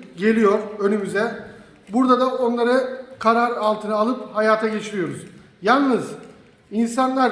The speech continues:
oy verip bizi buraya gönderdikten sonra biz burada ne yapıyoruz?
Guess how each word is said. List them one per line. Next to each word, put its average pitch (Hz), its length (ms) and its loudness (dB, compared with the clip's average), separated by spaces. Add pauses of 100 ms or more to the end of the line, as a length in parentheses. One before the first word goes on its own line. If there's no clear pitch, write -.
(160)
oy 240 180 2
verip 254 260 -2
bizi 214 180 -8
buraya 226 160 6
gönderdikten 214 640 0
sonra 190 380 -4
biz 226 220 -2
burada 233 220 -2
ne 165 140 0
yapıyoruz? 196 560 2